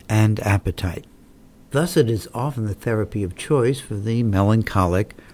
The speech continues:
restless, and frail patients. Additionally, mirtazapine has been found to be useful as an antiemetic and in pain management. The weight gain associated with mirtazapine is problematic for many patients, but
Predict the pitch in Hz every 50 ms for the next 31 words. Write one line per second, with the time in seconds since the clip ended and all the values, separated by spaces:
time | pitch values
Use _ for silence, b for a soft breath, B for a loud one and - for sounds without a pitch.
0 | B B 101 95 95 101 107 - - 98 95 98 98 - - 104 92 92 90 -
1 | - - - 95 95 95 90 87 90 92 - - 95 90 85 - - 90 - -
2 | - - - - - - - - - - - - - - - - - - 107 92
3 | 110 113 107 - 113 107 101 104 107 104 95 85 - - 101 98 98 90 98 87
4 | 98 101 98 90 95 92 85 - - 95 90 87 - - 104 107 113 110 104 98
5 | 87 92 95 95 95 113 127 113 - - - 120 113 113 107 104 98 92 101 95
6 | 98 - - 113 113 117 107 110 101 95 92 98 - 101 98 98 107 131 147 120
7 | 101 107 - - - - - 107 110 110 107 104 - 107 107 101 98 - - 104
8 | 95 92 87 85 85 87 87 85 82 82 82 - - - - - - - - -
9 | - - - - - - - - - - - 113 104 107 143 185 240 233 - -
10 | 135 127 113 110 101 - 120 113 107 92 - - 101 98 92 90 98 90 95 98
11 | 98 98 90 - 101 - - 107 98 90 87 92 90 80 101 98 110 117 - 110
12 | 113 117 - - - - 110 110 113 120 127 113 101 95 95 92 101 98 - -
13 | - 92 92 92 92 92 87 - - 104 101 98 - - - 82 80 - - 113
14 | 110 110 -